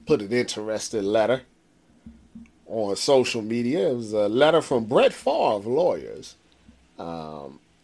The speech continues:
telling him not to destroy any content, videos, tweets,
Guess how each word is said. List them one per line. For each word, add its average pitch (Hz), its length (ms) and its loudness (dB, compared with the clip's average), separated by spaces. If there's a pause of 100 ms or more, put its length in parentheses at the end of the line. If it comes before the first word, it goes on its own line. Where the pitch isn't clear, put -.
(120)
telling 123 320 4
him 117 200 2
not 117 260 0
to 117 80 -10
destroy 113 920 2 (580)
any 98 920 -4
content, 120 840 -2
videos, 107 960 0
tweets, 110 600 -6